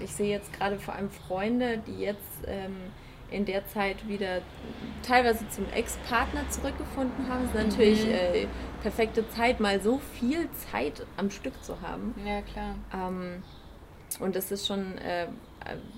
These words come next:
Speaker 1: super schön mit der Familie. Ich war sehr lange jetzt zu Hause und das war
Speaker 2: Mhm.
Speaker 1: richtig schön, weil man das auch eigentlich nicht macht. Ähm, aber es fehlt auf jeden Fall. Also ich
Speaker 2: Ja.
Speaker 1: wär absolut bereit, eine Beziehung einzugehen, wenn das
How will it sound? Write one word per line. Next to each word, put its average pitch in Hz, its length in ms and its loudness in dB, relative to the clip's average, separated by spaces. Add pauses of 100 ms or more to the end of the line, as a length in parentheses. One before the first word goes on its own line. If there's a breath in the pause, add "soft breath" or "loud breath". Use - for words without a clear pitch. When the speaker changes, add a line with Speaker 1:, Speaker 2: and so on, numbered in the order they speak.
(260)
Speaker 1:
super 220 340 0
schön 214 320 2
mit 208 140 0
der 185 80 -4
Familie. 196 400 0
Ich 196 120 -6
war 180 140 -2
sehr 180 140 -4
lange 185 240 -4
jetzt - 200 -12
zu 185 160 -6
Hause 226 340 0
und 202 240 -4
das - 140 -14
war 185 120 -4
Speaker 2:
Mhm. 185 100 -4
Speaker 1:
richtig 208 300 -6
schön, 226 320 0
weil 202 100 -2
man 202 160 -6
das 190 120 -8 (260)
auch 226 200 -2 (400)
eigentlich 208 360 0
nicht 196 180 -6
macht. 208 160 -4 (960 loud breath)
Ähm, 185 400 -4
aber 185 180 -2
es 180 140 -4
fehlt 180 340 2 (220)
auf 170 160 -4
jeden 175 160 -2
Fall. 165 180 -6 (180)
Also 185 180 2
ich 214 160 -2
Speaker 2:
Ja. 208 80 -2
Speaker 1:
wär 185 280 0
absolut 208 580 -2 (960 loud breath)
bereit, 196 440 4
eine 196 100 -2
Beziehung 196 460 -2 (100)
einzugehen, 190 720 -2
wenn 170 160 -2
das 180 140 -4